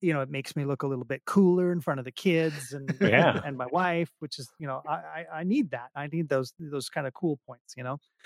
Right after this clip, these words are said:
Speaker 1: Um, so it's great. And so thank you. I really do appreciate that from you guys. And I appreciate that you guys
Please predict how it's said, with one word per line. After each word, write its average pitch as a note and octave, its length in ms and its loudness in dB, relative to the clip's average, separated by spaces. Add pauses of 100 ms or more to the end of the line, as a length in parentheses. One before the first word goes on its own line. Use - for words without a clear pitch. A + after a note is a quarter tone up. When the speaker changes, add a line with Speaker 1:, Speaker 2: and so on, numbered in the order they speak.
(340)
Speaker 1:
Um, D#3+ 380 6
so D#3 400 2 (220)
it's G#3 180 0
great. E3+ 300 2
And E3 160 0
so G3 100 0
thank C4 300 4
you. D3+ 300 -2 (100)
I F3 60 0
really F3+ 400 4
do E3+ 160 6
appreciate D3+ 520 0
that C3+ 220 -2
from C#3+ 120 -6
you C3+ 120 -6
guys. B2+ 340 -4
And C3+ 80 -10
I B2+ 40 -8
appreciate D3 500 0
that C#3 140 -4 (180)
you D#3 140 2
guys C3+ 460 0